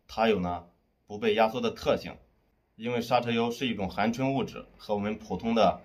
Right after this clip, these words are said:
润滑油不一样，醇这种东西呢有，具有一定的吸水性，所以说刹车油主要的更换指标呢就是含水量。当含水量大于百分之二的时候，它的沸点会降低，所以这个时候呢刹车油就要更换。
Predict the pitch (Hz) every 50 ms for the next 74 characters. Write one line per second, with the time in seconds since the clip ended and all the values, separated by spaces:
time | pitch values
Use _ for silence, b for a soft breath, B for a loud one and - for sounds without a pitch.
0 | - _ 107 110 113 110 104 101 104 110 113 113 - 120 107 101 107 113 117 107
1 | 92 87 - - - _ _ _ _ _ _ - - - 123 139 147 160 135 117
2 | 104 98 120 120 117 113 107 98 92 92 90 87 - - - _ _ _ - 127
3 | 120 104 101 101 110 113 120 113 101 95 90 - - 143 143 - 101 87 85 -
4 | 95 95 87 - - - _ _ - - 107 104 98 107 104 92 - - 113 117
5 | 110 110 113 113 - - 104 101 104 107 104 - - 113 110 110 110 98 90 95
6 | 85 92 92 95 92 85 82 - - - 104 90 90 87 - - 85 90 180 180
7 | - 82 85 78 - b b b b b _ _ - 107 107 107 107 - 104 110
8 | 110 117 113 117 113 110 - 135 131 117 104 95 90 - 92 82 85 90 95 101
9 | 107 - 120 110 95 90 82 - - 80 82 78 - - - - 98 98 95 -
10 | - 123 104 87 85 - - 90 87 - - 101 90 87 85 87 92 92 90 -
11 | - - 90 90 90 - 107 98 90 87 - 85 82 85 82 69 - - - 92
12 | 90 92 92 92 92 92 98 87 82 - - 101 98 92 - 107 -